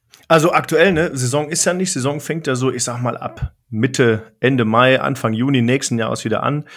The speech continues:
Aber wir haben ja viel vor in der Offseason. Wir, wir müssen unser Team resignen oder so ein bisschen umstrukturieren.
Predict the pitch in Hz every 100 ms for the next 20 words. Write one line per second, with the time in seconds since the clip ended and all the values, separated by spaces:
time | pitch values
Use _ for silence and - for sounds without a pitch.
0 | - - - - 156 208 196 147 151 208
1 | 185 151 175 170 - 214 139 117 113 -
2 | 120 98 107 104 113 107 113 113 - 67
3 | - - 135 165 147 131 120 113 214 233
4 | 196 170 - 156 160 165 156 - 110 107
5 | 107 104 123 202 208 196 226 - 175 160
6 | 143 139 143 139